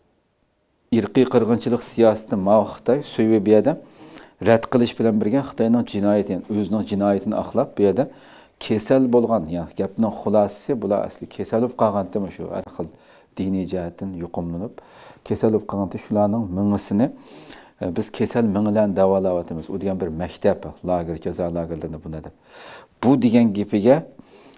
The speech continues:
e, qaytadan kun tartib kelib, bu ijtimoiy ushur vos-, e, Twitterda, Xda, e, eng dangliq futbol klublaridan biri bo'lgan Turkiyadagi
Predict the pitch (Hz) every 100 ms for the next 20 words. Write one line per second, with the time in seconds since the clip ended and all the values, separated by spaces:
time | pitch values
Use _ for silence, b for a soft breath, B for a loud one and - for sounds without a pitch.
0 | _ 92 92 85 82 90 - - 120 113
1 | 104 113 110 113 95 92 - - 104 127
2 | - 90 85 87 - 101 90 87 - -
3 | 80 - - 85 82 85 - _ _ -
4 | - 85 - 78 76 - 87 - - 120
5 | - B B B B B B B B -
6 | 90 87 - _ _ _ - - 123 120
7 | 113 123 123 - - 120 101 113 107 104
8 | 101 95 87 90 85 - 87 - 90 82
9 | - 110